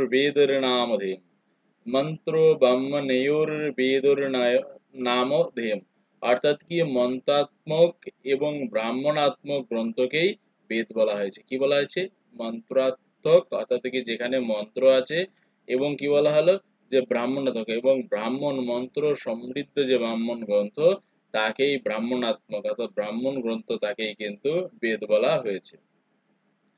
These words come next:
আবার এরপরে দেখো আচার্য মনু, আচার্য মনু কিন্তু এই বেদ সম্বন্ধে নিজের মতও প্রকাশ করেছেন। তিনি কি বলেছেন? দেখো এখানে তিনি বলেছেন যে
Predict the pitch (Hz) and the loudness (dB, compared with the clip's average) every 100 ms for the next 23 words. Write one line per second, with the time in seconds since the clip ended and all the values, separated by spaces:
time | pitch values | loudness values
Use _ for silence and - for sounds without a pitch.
0 | _ _ _ 139 170 180 185 185 190 170 | _ _ _ 4 6 8 8 8 8 8
1 | 143 147 131 131 165 170 165 147 120 104 | 8 0 -2 0 2 2 0 0 -2 -4
2 | - - - 156 170 165 165 175 170 170 | -10 -6 -2 0 0 -2 0 -2 -2 -2
3 | 135 135 160 _ _ - 131 123 147 151 | 0 -2 -4 _ _ 0 2 4 0 0
4 | 170 156 160 160 151 135 147 143 127 123 | 0 0 0 0 0 0 0 2 0 0
5 | 151 147 123 110 - 98 95 90 _ - | 0 -2 0 -2 -2 -6 -8 -12 _ -8
6 | 160 175 175 175 170 170 180 - _ _ | -4 -2 0 4 4 4 -2 -6 _ _
7 | - 120 104 110 143 - 151 175 180 170 | -6 -2 -2 0 -2 -2 0 4 6 6
8 | 135 135 160 _ _ _ _ _ _ _ | 4 2 0 _ _ _ _ _ _ _
9 | _ _ _ - - 135 | _ _ _ -14 -2 2